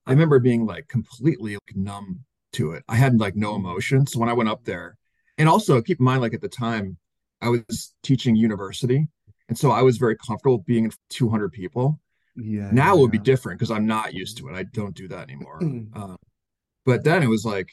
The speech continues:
Speaker 1: I was completely numb, very comfortable being in front of people. And, and there's some pressure there.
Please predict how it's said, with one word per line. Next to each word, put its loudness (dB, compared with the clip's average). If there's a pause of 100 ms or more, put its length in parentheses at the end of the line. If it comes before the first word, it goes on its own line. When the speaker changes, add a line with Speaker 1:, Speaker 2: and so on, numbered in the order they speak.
(180)
Speaker 1:
I -6
was 0
completely 4
numb, 2
very 0
comfortable -6
being -4
in -10
front -12
of -18
people. -10
And, -6 (460)
and 4
there's 4
some 2
pressure -2
there. 2